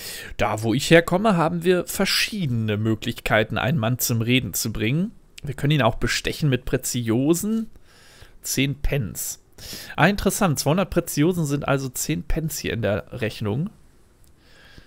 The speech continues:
Okay. Stich ihm durch die Hand. Falsche Antwort. <laughs> Nein, wir gehen natürlich den Diplomatieweg.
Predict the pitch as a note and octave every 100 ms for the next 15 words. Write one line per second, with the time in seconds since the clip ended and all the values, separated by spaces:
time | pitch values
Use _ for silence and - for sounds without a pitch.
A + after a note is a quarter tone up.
0 | - - - - - - - - - G#2
1 | - - - _ _ - _ _ _ _
2 | _ - _ - - - - _ _ -
3 | - - - - B2+ A#2+ A#2 A2+ B2 B2+
4 | B2 - A2+ - - C#3+ B2 - - -
5 | - C#3+ A#3+ - F4 - - D#3 A#2 A#2+
6 | G#2+ B2 D#3 D3 C#3+ D3 C#3 C3+ C3 C3+
7 | A2+ - E3 D3+ D3+ D3+ -